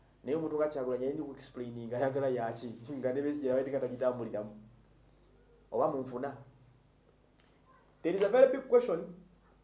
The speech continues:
Beebuuza omusajja emmotoka yayingidde etya? There was a theory,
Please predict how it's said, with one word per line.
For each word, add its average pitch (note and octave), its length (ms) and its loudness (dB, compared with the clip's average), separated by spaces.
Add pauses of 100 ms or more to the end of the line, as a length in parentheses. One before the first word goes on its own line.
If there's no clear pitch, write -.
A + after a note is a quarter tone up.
(180)
Beebuuza G3+ 500 6
omusajja D#3+ 340 0
emmotoka D#3+ 260 -4
yayingidde C#3 480 -4
etya? C3 240 -10 (2250)
There F3+ 180 4
was C#3 180 4
a C3+ 60 0
theory, C3+ 500 -4